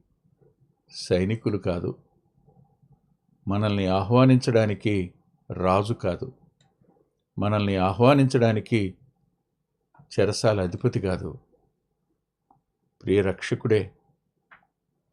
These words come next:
నిలబడడం అనేది ఎంత గొప్ప ఆదరణో. ఆ రోజు ఖచ్చితంగా వస్తుంది, అప్పుడు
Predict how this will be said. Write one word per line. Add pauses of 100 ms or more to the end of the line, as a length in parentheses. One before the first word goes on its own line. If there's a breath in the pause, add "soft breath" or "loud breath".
(220)
నిలబడడం
అనేది (1040)
ఎంత
గొప్ప
ఆదరణో. (1800)
ఆ
రోజు (1040)
ఖచ్చితంగా
వస్తుంది, (720)
అప్పుడు